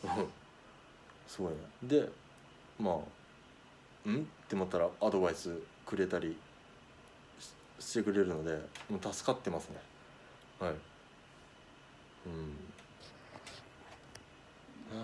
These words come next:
んで、まあ、とりあえず、明日ね、まあ、そういうことで、フル、フル、フルで撮って、うん。これからの動画はフルで撮って、ま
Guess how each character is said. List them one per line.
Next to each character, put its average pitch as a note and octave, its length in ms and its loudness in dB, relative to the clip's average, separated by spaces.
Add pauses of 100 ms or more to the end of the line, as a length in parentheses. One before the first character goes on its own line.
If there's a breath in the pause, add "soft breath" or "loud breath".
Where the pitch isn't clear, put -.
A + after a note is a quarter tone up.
ん A2 200 -2
で、 G#2 520 2
ま G2+ 360 6
あ、 - 20 -6 (560)
と B2 120 4
り A#2 100 10
あ A2+ 80 12
え A2+ 60 10
ず、 A2 600 6 (240)
明 G2+ 80 6
日 - 180 0
ね、 G#2+ 260 8 (100)
ま G2 80 2
あ、 F2 40 -4
そ G#2+ 160 2
う G#2 40 6
い G2+ 40 4
う - 20 4
こ G2+ 80 2
と F#2+ 120 2
で、 E2+ 220 4 (280)
フ - 200 2
ル、 B2 100 8
フ - 260 0
ル、 F2 100 6 (260)
フ - 160 2
ル A2 80 8
で F2+ 120 4
撮 G2+ 120 0
っ - 20 -4
て、 - 260 0 (1120)
う F#2+ 40 -4
ん。 D#2+ 220 -4 (440)
こ G#2 100 2
れ G#2 60 6
か G#2+ 80 8
ら G#2 100 10
の F#2 80 2
動 E2+ 160 4
画 E2+ 80 4
は F2 140 2
フ G2+ 140 -2
ル F#2 100 -2
で F#2 100 4
撮 F#2 120 2
っ - 20 0
て、 D3+ 300 6 (1300)
ま E2 400 4